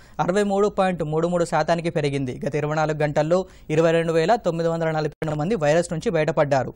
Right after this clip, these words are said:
తాజాగా ముప్పై నాలుగు వేల తొమ్మిది వందల యాభై ఆరు తాజా కేసులు నమోదయ్యాయి. దీంతో మొత్తం కేసుల సంఖ్య పది లక్షలు దాటింది. ఆరు వందల ఎనభై ఏడు మంది మృతి చెందగా మొత్తం మరణాల సంఖ్య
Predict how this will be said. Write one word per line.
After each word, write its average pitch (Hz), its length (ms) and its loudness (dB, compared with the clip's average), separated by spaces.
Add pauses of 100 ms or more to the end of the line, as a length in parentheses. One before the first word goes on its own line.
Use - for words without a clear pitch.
తాజాగా 147 520 4 (240)
ముప్పై 160 220 0
నాలుగు 170 260 0
వేల 165 220 4
తొమ్మిది 160 320 -2
వందల 160 380 2 (300)
యాభై 165 360 4
ఆరు 165 180 6
తాజా 160 340 2
కేసులు 202 280 0
నమోదయ్యాయి. 165 600 0 (180)
దీంతో 165 260 2
మొత్తం 220 300 0
కేసుల 202 320 0
సంఖ్య 175 440 2 (260)
పది 165 160 4
లక్షలు 175 320 2
దాటింది. 160 520 0 (100)
ఆరు 156 200 4
వందల 160 260 0
ఎనభై 156 300 -2
ఏడు 160 140 2
మంది 160 180 -4
మృతి 147 220 -6
చెందగా 151 420 0
మొత్తం 170 320 -2
మరణాల 160 320 2
సంఖ్య 165 420 0